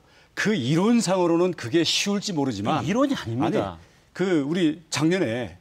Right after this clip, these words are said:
Speaker 1: 벌써 현재 삼십사 회 띄우는 이 이착륙 횟수를 갖고도 저 항공기 충돌 사고 일어날 뻔했지 않습니까?
Speaker 2: 그,
Speaker 1: 그리고
Speaker 2: 그 충돌 사고
Speaker 1: 지금
Speaker 2: 일어날
Speaker 1: 목표가
Speaker 2: 상황이 뭔지 아십니까?
Speaker 1: 아니, 사십 회로 돼 있다라는 걸 제가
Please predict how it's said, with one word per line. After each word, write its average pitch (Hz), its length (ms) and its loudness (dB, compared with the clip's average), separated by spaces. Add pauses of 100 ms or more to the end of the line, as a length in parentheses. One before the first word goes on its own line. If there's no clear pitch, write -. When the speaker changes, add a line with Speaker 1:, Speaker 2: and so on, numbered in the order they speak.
Speaker 1:
벌써 170 480 -2 (280)
현재 208 520 0 (340)
삼십사 226 640 -2
회 220 100 2
띄우는 226 540 -4
이 180 200 0
이착륙 190 380 -4
횟수를 170 280 -4
갖고도 120 600 -4 (680)
저 143 180 0
항공기 160 380 -2
충돌 196 280 -6
사고 151 280 -4
일어날 120 240 -4
뻔했지 107 300 -8
않습니까? 113 420 -6 (280)
Speaker 2:
그, 147 100 0
Speaker 1:
그리고 175 380 0
Speaker 2:
그 165 160 2
충돌 196 300 -4
사고 185 200 2
Speaker 1:
지금 160 180 4
Speaker 2:
일어날 165 420 2
Speaker 1:
목표가 170 420 0
Speaker 2:
상황이 117 220 2
뭔지 151 300 0
아십니까? 139 180 0
Speaker 1:
아니, 139 180 0
사십 - 460 -2
회로 180 400 0
돼 131 160 0
있다라는 156 460 2
걸 156 160 2
제가 127 500 -2